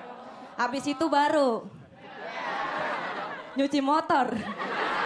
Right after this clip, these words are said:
Lagian jadi janda tuh nggak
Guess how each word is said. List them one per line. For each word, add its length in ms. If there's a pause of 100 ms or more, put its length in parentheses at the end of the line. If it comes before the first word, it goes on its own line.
(1900)
Lagian 320
jadi 320
janda 160
tuh 160
nggak 180